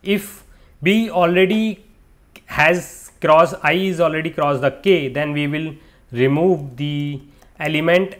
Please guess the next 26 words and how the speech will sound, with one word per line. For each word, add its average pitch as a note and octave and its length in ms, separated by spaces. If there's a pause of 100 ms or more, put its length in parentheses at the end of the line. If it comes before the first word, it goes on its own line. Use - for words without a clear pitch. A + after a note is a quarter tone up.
(160)
at C3+ 360
present D3 420
at, C3 260
because D#3 320
we E3+ 180
need E3 220
to F3 120
deal D#3 300
with D#3 180
at D3 400
most E3+ 420
K C#3+ 180
element, C3+ 480 (260)
uh, B2+ 480 (460)
with C3+ 140
the D3 160
constraint, D3+ 680
like, C#3 480
differences D3 540
between C#3+ 400
the C#3+ 140
indices C3+ 500
is G3+ 140
at C#3 180
most C3+ 300
K. C#3+ 240